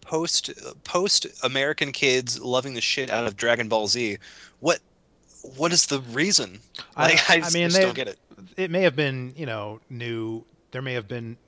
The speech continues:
Speaker 2: new heads of the studio, or they may have been just trying to fill a different market. I don't, I don't know, but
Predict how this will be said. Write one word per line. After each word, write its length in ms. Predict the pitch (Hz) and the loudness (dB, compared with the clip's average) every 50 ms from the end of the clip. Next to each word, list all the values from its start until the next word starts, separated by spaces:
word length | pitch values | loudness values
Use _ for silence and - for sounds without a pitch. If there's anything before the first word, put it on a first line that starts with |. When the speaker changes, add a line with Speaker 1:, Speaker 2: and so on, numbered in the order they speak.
| _ _ _ - | _ _ _ -16
Speaker 2:
new 220 | 131 113 113 113 101 | -12 -10 -10 -10 -10
heads 280 | - - 131 123 101 113 | -6 -4 -4 -4 -4 -6
of 60 | 110 | -10
the 60 | 104 | -10
studio, 580 | - - - 120 110 120 110 95 101 110 104 107 | -10 -8 -8 -6 -6 -6 -6 -6 -6 -8 -8 -8
or 380 | 104 101 101 98 98 104 107 101 | -8 -8 -8 -8 -10 -10 -12 -12
they 100 | 117 110 | -12 -12
may 140 | 104 104 107 | -10 -10 -10
have 120 | 104 104 | -10 -10
been 160 | 107 104 107 | -10 -12 -10
just 200 | 107 - 117 - | -10 -10 -10 -8
trying 280 | - 127 120 113 113 110 | -6 -6 -6 -6 -6 -8
to 80 | - 107 | -10 -12
fill 360 | - - - 127 117 107 104 | -14 -10 -6 -4 -4 -2 -4
a 60 | 107 | -4
different 320 | 101 117 107 - 123 110 98 | -6 -8 -8 -8 -10 -10 -10
market. 360 | 92 92 92 - - 98 95 - | -10 -12 -12 -12 -12 -14 -10 -4
I 120 | 110 120 | -4 -4
don't, 120 | 113 113 - _ - | -4 -4 -10 _ -10
I 100 | 120 117 117 | -6 -6 -4
don't 100 | 98 98 | -4 -4
know, 260 | 113 110 95 95 101 - | -6 -6 -6 -8 -10 -8
but 220 | 110 104 - - | -10 -10 -10 -12